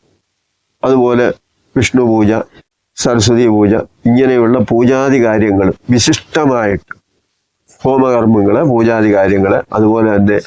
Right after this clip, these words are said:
ഏഹ്, വേദമന്ത്ര ജപങ്ങൾ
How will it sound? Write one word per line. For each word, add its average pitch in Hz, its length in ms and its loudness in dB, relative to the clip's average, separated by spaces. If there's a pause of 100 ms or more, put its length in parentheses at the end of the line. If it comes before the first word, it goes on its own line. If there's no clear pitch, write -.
(1040)
ഏഹ്, 104 560 0 (300)
വേദമന്ത്ര 127 640 0
ജപങ്ങൾ 107 460 0